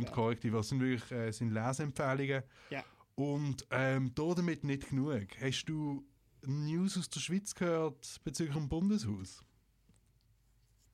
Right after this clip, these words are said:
Speaker 2: Ähm, ist, ist es noch dort? Ist alles gut? Ist etwas passiert? Oh nein.
Speaker 1: Es ist ein bisschen etwas passiert, ähm,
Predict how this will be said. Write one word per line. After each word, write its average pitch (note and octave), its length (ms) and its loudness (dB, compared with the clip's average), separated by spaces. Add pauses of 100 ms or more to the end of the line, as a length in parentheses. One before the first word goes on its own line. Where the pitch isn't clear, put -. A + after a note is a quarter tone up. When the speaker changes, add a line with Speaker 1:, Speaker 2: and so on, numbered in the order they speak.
(680)
Speaker 2:
Ähm, E3+ 800 2
ist, F3+ 240 -2
ist F3+ 280 -4
es - 60 -6
noch E3+ 120 0
dort? G#3+ 440 0 (480)
Ist - 120 -6
alles F#3+ 180 0
gut? C4+ 440 -4
Ist - 100 -10
etwas F3+ 200 -2
passiert? G3+ 480 -2
Oh F3 100 -4
nein. D3 240 -2 (280)
Speaker 1:
Es A#2 220 0
ist - 280 -8
ein - 120 -16
bisschen F3+ 320 -2
etwas F3 160 -4
passiert, F3+ 460 -2
ähm, D3+ 500 0